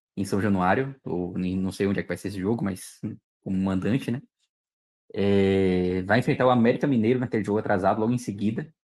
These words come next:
E aí vai igualar a quantidade de jogos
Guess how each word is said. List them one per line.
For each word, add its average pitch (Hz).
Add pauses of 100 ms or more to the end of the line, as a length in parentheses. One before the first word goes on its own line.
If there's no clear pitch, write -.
(720)
E -
aí 90
vai 98
igualar 101
a -
quantidade 104
de 101
jogos 92